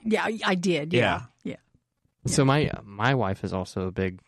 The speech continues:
Speaker 3: fan of classical music. She had to take a, a music, uh, like, a music appreciation
Speaker 1: In cl-,
Speaker 3: course.
Speaker 1: in Ball State. Yeah, I did that at Ball
Speaker 3: And,
Speaker 1: State.
Speaker 3: uh, yeah.
Speaker 1: Yeah.
Speaker 3: And she was like, and she thought it was gonna be really boring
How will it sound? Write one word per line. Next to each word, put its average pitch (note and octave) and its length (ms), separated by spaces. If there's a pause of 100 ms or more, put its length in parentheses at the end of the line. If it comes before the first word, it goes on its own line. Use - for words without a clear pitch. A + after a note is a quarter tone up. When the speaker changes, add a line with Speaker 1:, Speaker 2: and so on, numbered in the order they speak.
(120)
Speaker 3:
fan F#2+ 280
of F2+ 100
classical - 480
music. F2+ 360
She - 160
had A2+ 100
to G2+ 80
take G2 260
a, F2+ 140 (560)
a F#2+ 240
music, G2+ 640 (420)
uh, F#2+ 220 (480)
like, G#2 160
a F#2 60
music G2+ 420
appreciation G#2 760
Speaker 1:
In E3+ 120
cl-, G#2+ 120
Speaker 3:
course. A2 160
Speaker 1:
in G3 160
Ball F3 140
State. - 220 (100)
Yeah, F#3 140
I F3+ 40
did F3+ 200
that D#3 160
at - 80
Ball E3 160
Speaker 3:
And, A#2 180
Speaker 1:
State. D#2 200
Speaker 3:
uh, - 80
yeah. G2+ 240
Speaker 1:
Yeah. A#3 120 (100)
Speaker 3:
And G#2+ 160
she B2 120
was A2+ 120
like, G2+ 220 (600)
and A2 180
she - 140
thought D#3 260
it B2 80
was G2+ 160
gonna G2 160
be G2 140
really G#2 240
boring A2+ 480